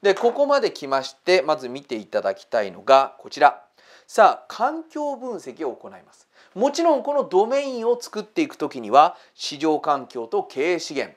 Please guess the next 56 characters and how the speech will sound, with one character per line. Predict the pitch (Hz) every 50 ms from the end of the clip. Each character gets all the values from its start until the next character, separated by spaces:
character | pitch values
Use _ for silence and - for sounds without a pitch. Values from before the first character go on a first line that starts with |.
| _ _ -
こ | - 151
の | 143 131
リ | 120 127 135
ソ | - - 190 170
ー |
ス | 165 -
あ | 147
り | 139 139
ま | 113 107
す | - 180
ね。 | 214 233 -
こ | - - 170
れ | 175 175
と、 | 175 175 247 240 202 139 - - - - - -
あ | - 226
と | 233 220
は | 151
市 | 120 - - 143 139
場 | 160 196 214 214
環 | 214 233 233 226 214
境 | - - 202 233
を | 214
見 | 151 139 147
て | - 160 139
い | 120
か | - 117 107
な | 107 107
け | - 131
れ | 135 175
ば | 180 226 185 - - -
い |
け | - 113
な | 95 92
い。 | - _ _ _ _ _ _
ね。 | - 120 - - - - - _ -
と、 | - 185 180
市 | 185 - - 190
場 | 185 196 196
環 | 190 - 196 190 180 170
境 | - 180 175 175
と | 175 - 240 226 220 - _ _ _
経 | - - 151 160 165
営 | 160 156
資 | - - 156
源 | 147 147 143 151 190
を | 214 208 - - _ _
見 | - 127 151 160
て、 | - 143 113 - - _ _
そ | - - - 247
し | 240 -
て | - - 285
ド | - - 165 156
メ | 180 208 226 220
イ | 196 160
ン | 139 156
を | 208 208 -